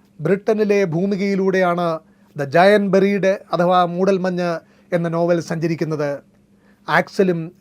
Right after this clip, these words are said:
ബിയാട്രിസും അവരാണ്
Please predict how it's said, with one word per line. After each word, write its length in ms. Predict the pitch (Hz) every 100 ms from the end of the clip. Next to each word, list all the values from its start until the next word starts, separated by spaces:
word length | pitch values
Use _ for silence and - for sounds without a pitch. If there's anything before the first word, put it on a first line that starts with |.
| 160
ബിയാട്രിസും 640 | 160 170 160 165 151 151 131 120 _ _ _ _ _ _ _ _ _ _ _ _ _
അവരാണ് 460 | 151 180 185 180